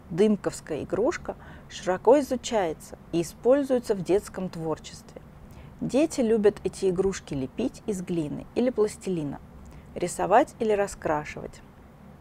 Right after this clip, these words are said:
Колоритная дымковская игрушка нашла отражение в коллекциях современных модельеров. Теперь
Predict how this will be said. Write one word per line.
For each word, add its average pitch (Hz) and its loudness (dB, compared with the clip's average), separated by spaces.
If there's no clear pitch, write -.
Колоритная 196 6
дымковская 175 2
игрушка 214 0
нашла 175 2
отражение 190 4
в - -10
коллекциях 214 6
современных 196 0
модельеров. 185 2
Теперь 190 2